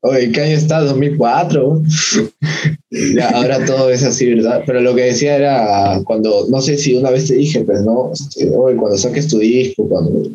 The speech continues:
no sé, pues, va a ser un momento bien fino, ¿no?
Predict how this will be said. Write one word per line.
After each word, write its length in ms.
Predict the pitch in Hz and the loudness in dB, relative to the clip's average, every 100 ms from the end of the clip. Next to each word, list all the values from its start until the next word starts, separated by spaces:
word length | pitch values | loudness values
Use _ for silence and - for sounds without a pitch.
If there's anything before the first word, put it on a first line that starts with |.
| - | -6
no 120 | - | -4
sé, 240 | - 113 110 | -2 0 0
pues, 140 | 98 98 - _ - _ - | 0 -2 -6 _ -20 _ -4
va 100 | 110 | -2
a 20 | |
ser 200 | 110 123 | 0 0
un 120 | 123 | 2
momento 340 | 117 113 117 117 | 2 2 2 2
bien 160 | 117 | 0
fino, 380 | 113 139 135 90 | 0 0 0 2
¿no? 260 | 82 98 | 0 0